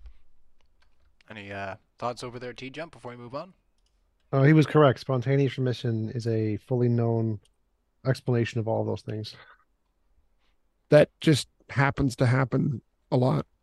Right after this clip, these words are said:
Speaker 3: when you pray for 'em, people.
Speaker 2: It does. It's called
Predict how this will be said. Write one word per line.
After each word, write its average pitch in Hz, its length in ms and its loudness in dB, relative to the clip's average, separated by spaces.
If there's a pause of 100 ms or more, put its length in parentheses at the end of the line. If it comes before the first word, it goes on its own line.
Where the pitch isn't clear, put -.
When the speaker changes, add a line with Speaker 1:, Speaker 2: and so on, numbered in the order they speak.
Speaker 3:
when 127 140 0
you 123 100 0
pray 110 240 -6
for - 220 -8
'em, 113 100 -6
people. - 420 -10 (920)
Speaker 2:
It 127 160 0
does. 135 380 2
It's 101 100 -10
called 113 460 -4